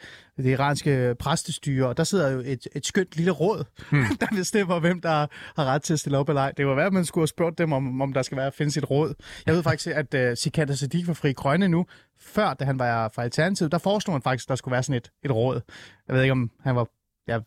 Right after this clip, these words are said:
Speaker 1: ja. Jeg tror bare, lad være med at sige, at det er, fordi han var, han kiggede over til Iran. Det tror jeg faktisk ikke, han gjorde.
Speaker 2: <laughs>
Speaker 1: Men lad det ligge. Det skal du ikke blande dig ind i overhovedet. Den holder du væk fra. Øhm, hvorfor tror du egentlig, at danskerne gerne vil gøre det? Du, du kom lidt ind på det,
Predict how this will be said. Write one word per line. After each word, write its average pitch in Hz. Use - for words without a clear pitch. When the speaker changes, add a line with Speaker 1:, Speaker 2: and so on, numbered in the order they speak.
Speaker 1:
ja. 104
Jeg 143
tror 156
bare, 135
lad 139
være 135
med 127
at 127
sige, 131
at 123
det 131
er, 120
fordi 123
han 117
var, 107
han 131
kiggede 135
over 113
til 113
Iran. 107
Det 135
tror 147
jeg 113
faktisk 113
ikke, 110
han 104
gjorde. -
Speaker 2:
<laughs> -
Speaker 1:
Men 180
lad 196
det 190
ligge. 131
Det 156
skal 151
du 147
ikke -
blande 170
dig 147
ind 147
i 127
overhovedet. 165
Den 185
holder 170
du 160
væk 143
fra. 143
Øhm, 180
hvorfor 160
tror 311
du 208
egentlig, 151
at 135
danskerne 151
gerne 123
vil 262
gøre 123
det? 113
Du, 147
du 160
kom 156
lidt 208
ind 196
på 135
det, 131